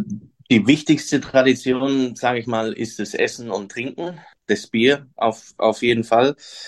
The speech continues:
Wir importieren, äh, deutsche oder bayerische Biere, die Oktoberfest Märzen. Und wir machen Schmankerl, die, die wir nicht das ganze Jahr auf der Karte haben, ähm, nur zur Oktoberfestzeit.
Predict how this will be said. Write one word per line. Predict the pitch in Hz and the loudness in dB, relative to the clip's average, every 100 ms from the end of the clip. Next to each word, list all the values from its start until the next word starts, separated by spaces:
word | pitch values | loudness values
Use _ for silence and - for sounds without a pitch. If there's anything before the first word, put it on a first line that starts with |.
| - - | -20 -12
Wir | 120 117 107 - - | -4 0 0 -2 -8
importieren, | 120 120 107 - - 120 117 113 107 - | -10 -8 -8 -8 -4 0 2 0 -4 -2
äh, | 95 98 - - - _ | 0 2 0 -6 -18 _
deutsche | 117 120 - 123 | 2 2 2 -2
oder | 101 95 | -2 -4
bayerische | - 117 123 110 110 | 0 0 0 -4 -4
Biere, | 117 139 147 | -2 0 0
die | 113 107 107 | -2 -4 -4
Oktoberfest | - 107 120 120 113 110 - 113 | -4 -4 0 0 0 0 -2 0
Märzen. | 117 131 160 151 - - - | 0 0 -2 -4 -4 -18 0
Und | 120 117 110 | 4 4 6
wir | 113 113 107 - - | 6 4 2 -6 -10
machen | 120 113 113 120 120 113 110 107 | -2 0 0 -2 -4 -2 -4 -8
Schmankerl, | - 113 117 120 117 107 | -2 0 2 4 4 4
die, | 110 110 107 101 _ _ _ | 0 0 0 -4 _ _ _
die | 117 | -4
wir | 107 101 | 0 0
nicht | 117 131 113 | 0 -2 -6
das | - | 0
ganze | 117 113 110 | 0 2 2
Jahr | 107 | 2
auf | 110 | 0
der | 107 | -4
Karte | 110 113 110 110 | 0 2 2 2
haben, | 123 156 - 110 | 0 -2 -4 -2
ähm, | 110 110 101 | 0 0 -4
nur | - 110 110 113 113 | -2 0 2 2 0
zur | - 107 | 0 0
Oktoberfestzeit. | 101 - 101 101 90 - - - - | 0 -2 -4 -2 -4 -6 -4 -4 -4